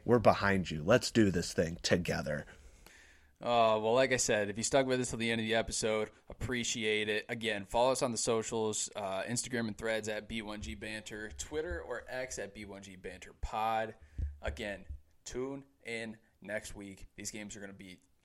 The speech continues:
Speaker 2: super hype, and we actually have a high-level game with college football playoff implications. It's gonna be great. And then make sure you listen on Thursday, too, for the picks,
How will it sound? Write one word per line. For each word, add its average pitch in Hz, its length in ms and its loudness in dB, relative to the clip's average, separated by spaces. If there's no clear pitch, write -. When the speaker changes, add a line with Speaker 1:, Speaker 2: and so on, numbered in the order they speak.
Speaker 2:
super 127 520 -4
hype, 95 280 -8
and 104 100 -12
we 104 200 -14
actually 117 400 -4
have 107 260 -8
a 95 40 -8
high-level 104 540 -6
game 104 340 -14
with 101 140 -20
college 104 320 -8
football 98 480 -8
playoff 98 300 -8
implications. 95 800 -14
It's - 140 -10
gonna 117 160 -4
be 107 140 -12
great. 92 320 -12
And 107 80 -6
then 113 80 -4
make 117 140 -4
sure 131 120 -4
you 113 80 -4
listen 113 220 -6
on 101 120 -10
Thursday, 104 440 -6
too, 101 360 -10
for 113 180 -6
the 110 100 -10
picks, - 480 -6